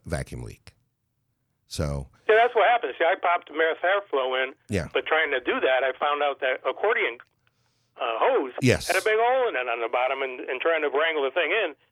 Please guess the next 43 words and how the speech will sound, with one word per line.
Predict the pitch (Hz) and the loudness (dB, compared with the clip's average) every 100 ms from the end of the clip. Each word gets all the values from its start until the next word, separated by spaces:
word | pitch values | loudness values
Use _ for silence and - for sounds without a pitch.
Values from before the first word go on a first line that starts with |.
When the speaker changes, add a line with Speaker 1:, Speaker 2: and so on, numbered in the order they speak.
| _ | _
Speaker 2:
it | 143 | -4
got | 139 | 0
a | 139 | 2
lot | 135 - | 0 0
bigger. | 190 120 104 _ _ _ _ - | -2 -4 -10 _ _ _ _ 0
So, | 101 | 0
Speaker 1:
Oh, | 80 - _ | 0 -6 _
well, | 123 123 123 101 | 2 4 2 2
grab | 131 143 147 | 4 6 6
a, | 151 143 | 4 6
Speaker 2:
Yeah. | 135 120 110 | 4 4 2
Speaker 1:
uh, | 101 101 - | 2 -2 -2
duct | 123 127 - | 2 2 4
tape | 147 156 - | 2 2 -2
and | 104 98 | -2 -2
duct | 101 - | -4 -4
tape | 73 76 | -8 -8
it | - _ _ | -16 _ _
until | 101 107 | -2 0
you | 104 | 0
get | 90 82 | 0 -4
one. | 69 62 | -6 0
Speaker 2:
Oh, | 170 | 2
I | 156 | 4
tried | 170 190 170 | 2 2 2
that. | 123 - | -2 -4
The | 143 | -2
stuff | 175 170 | 0 0
was | 147 131 | -2 0
so | 170 - - | 0 -2 -4
co-, | 185 | -4
co-, | - 180 | 0 -2
coated | - 175 160 | 0 2 2
with | - | 0
carbon, | 180 165 139 123 | 0 0 0 -4
I | 160 147 | -2 0
washed | 156 170 160 175 | 2 0 0 -2
it | |
off | 170 165 | 0 0
and | 160 | -2
everything. | 170 127 110 | -2 -2 -4
I | |
couldn't. | - 127 | -4 -8